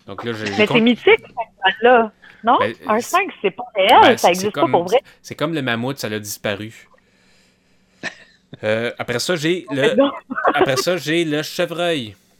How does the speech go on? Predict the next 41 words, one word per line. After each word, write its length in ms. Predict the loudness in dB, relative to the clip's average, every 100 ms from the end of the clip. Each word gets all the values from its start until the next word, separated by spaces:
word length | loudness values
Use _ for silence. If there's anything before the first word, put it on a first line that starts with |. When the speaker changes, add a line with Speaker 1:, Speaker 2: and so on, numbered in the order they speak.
| _ _ _ _ _ _ _ _ -20 -18 -20 _ -10
Speaker 2:
Mhm. 140 | -6
Speaker 1:
Ça, 180 | 0 0
le, 120 | -2
ça, 140 | -4 -2
le 100 | 0
chevreuil, 400 | 0 0 0 -2
c'est 220 | -4 -4
un 120 | -4
animal 380 | -4 -4 -4 -4
magique, 420 | -4 -4 -6 -8
mystique. 540 | -10 -10 -10 -10 -10 _ -6
Euh, 240 | -4 -4
c-, 280 | -8 -12 -14 -14
ses 220 | -10 -8
cornes, 560 | -4 0 0 0 -8 -10
ces, 300 | -10 -6 -6
ces, 320 | -6 -6 -8 -8
ces 180 | -8
affaires-là 360 | -8 -6 -8 -8
ici, 220 | -8 -10
là, 160 | -10 -8
ça 140 | -6
repousse 680 | -4 -4 -4 -8 -6 -10 -14 _ -12
quand 140 | -10
c'est, 380 | -8 -6 -6 -6 -10
quand 120 | -8
ça 160 | -8 -6
tombe. 420 | -6 -6 -10 -16 _ -20 -20 -20 _
Ben, 180 | -4 -4 -6 _ _ _ _
vous 160 | -18 -16
devinez 360 | -12 -6 -6
tout 100 | -6
de 40 | -8
suite 260 | -8 -8
que 80 | -8
ça 140 | -8 -8
me 100 | -10
représente, 640 | -10 -8 -6 -8 -8 -10
euh, 100 | -10
pas 160 | -10
pantoute. 560 | -8 -8 -8 -14 _